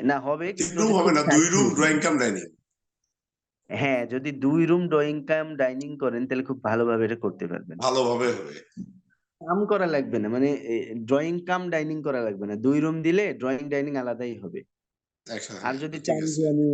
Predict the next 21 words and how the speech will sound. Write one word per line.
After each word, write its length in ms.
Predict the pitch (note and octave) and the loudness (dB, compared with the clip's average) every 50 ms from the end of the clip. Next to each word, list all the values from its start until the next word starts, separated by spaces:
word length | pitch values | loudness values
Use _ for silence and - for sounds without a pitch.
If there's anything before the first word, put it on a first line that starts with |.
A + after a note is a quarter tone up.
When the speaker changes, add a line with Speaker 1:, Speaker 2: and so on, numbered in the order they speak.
| C#3+ C#3 C3+ C3+ B2+ - - - _ - _ - | 6 6 6 6 4 0 -8 -14 _ -16 _ -4
Speaker 1:
টাইট 340 | C3 B2+ C#3+ C#3+ C3+ - | -2 -2 -2 -2 -4 -4
করে 240 | - D3+ D3 C#3 C#3 | 0 2 4 4 2
তিন 300 | C3+ C#3 C#3+ D3 D3+ D3 | 2 2 0 2 2 4
রুম 220 | C#3 C#3+ C#3 C#3 C3+ | 4 6 6 8 8
দিব, 380 | C3+ C3 B2 B2 A#2+ A#2+ A#2 A#2 | 6 6 2 2 0 -2 -2 -2
তারপরে 320 | B2 A2+ A2 A#2 A#2 A#2+ A#2 | -4 -4 -4 -2 -4 -4 -2
ড্রয়িং 320 | A2+ A#2 A2+ A2+ A2+ A#2 | -2 0 0 0 0 0
ডাইনিং 400 | A2+ A#2 A2+ A#2 A#2 A#2 A#2 A2+ | 0 0 0 0 0 0 -2 -4
কাম 300 | A#2 A#2+ A#2 A2+ A#2+ A#2+ | -4 -6 -6 -6 -6 -6
করব, 240 | A#2 A2+ G#2+ G2+ F#2+ F#2+ F#2 F#2 F#2+ | -4 -2 -2 -2 -2 -6 -6 -6 -8
একটার 260 | G2 F#2+ - A2+ G#2+ | -8 -4 0 0 0
ভিতর 200 | G#2+ G#2 G#2 G2+ G2 G2 G2 | 0 0 -4 -6 -6 -8 -12
একটা 320 | G2+ - _ - A2 G2 | -14 -14 _ -2 0 0
আরেক, 160 | G#2 G2+ F#2+ - - - - - | 0 0 -4 -6 -8 -14 -8 -6
একটা 260 | - A#2 - - B2+ | -6 -4 -2 -2 -2
Speaker 2:
না, 60 | A2+ | 0
Speaker 1:
দুই 100 | G#2+ A#2 | 2 0
Speaker 2:
সম্ভব 80 | A2+ - | 2 2
Speaker 1:
কাজেই 260 | A2+ G#2 G2 G2+ G2 | 2 0 2 0 0
Speaker 2:
না। 60 | G2 | -2
Speaker 1:
হচ্ছে। 360 | F#2 F2+ F2 F2+ F2 - E2+ | -2 -6 -6 -12 -14 -12 -14